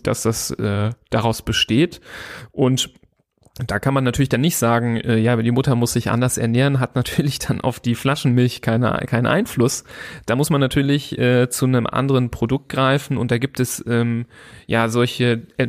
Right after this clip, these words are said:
natürlich neben den Sojamilch-Alternativen zum Beispiel, die gibt's, haben wir in letzter Folge auch genannt, dass es auch, ähm, Anfangsmilch und Einsermilch, äh, für Kinder aus, äh, Soja, auf Sojabasis gibt,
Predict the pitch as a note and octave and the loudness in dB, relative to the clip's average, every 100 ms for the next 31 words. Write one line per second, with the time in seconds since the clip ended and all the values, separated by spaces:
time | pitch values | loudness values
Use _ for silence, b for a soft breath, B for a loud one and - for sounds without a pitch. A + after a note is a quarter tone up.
0 | - A#2+ A#2 E3 A#2 C#3+ F3 D3 B2+ B2+ | 0 0 2 2 4 4 4 4 4 4
1 | C3 B2+ B2+ _ - - C#3 D3 D3 D3 | 4 2 -2 _ -4 2 4 4 4 2
2 | D#3 - - C3+ C#3 C3+ C3+ - D3+ D3+ | 0 -6 -2 -2 0 0 0 0 0 0
3 | D3+ C#3+ C3+ C3+ D3+ - D3+ C3+ B2 - | -2 -2 0 0 0 0 0 2 -2 -2
4 | C3+ B2 A#2+ A2+ A2+ - - A#2+ A2+ - | 0 2 2 2 0 0 0 0 0 0
5 | C3 D3+ C#3+ C#3 B2 A#2+ - A#2 A#2+ - | -2 0 0 0 0 -2 -2 0 0 -4
6 | B B B B - A2+ A#2 A#2 A#2 - | B B B B 0 2 2 0 -2 -6
7 | - - C3+ - C3+ - B2 B2+ C3+ C3+ | -6 -2 -2 0 -2 0 2 4 4 2
8 | - B2 - A2+ C3 B2+ B2 B2 C3 C3 | -2 -4 -2 0 2 2 2 4 4 2
9 | - - A#2+ A2+ A#2+ - B2+ B2 - G#2 | -4 -2 -2 -2 -4 -2 0 0 0 0
10 | A2 - - A2+ G#2 G#2 A2 C#3 D3 D3+ | 0 -2 -6 -4 -4 -2 2 2 2 -2
11 | B B B B B B2 - C3 D3 D3+ | B B B B B -4 2 4 4 2
12 | D#3 D#3+ - D#3+ D#3 | 0 0 -2 -4 -4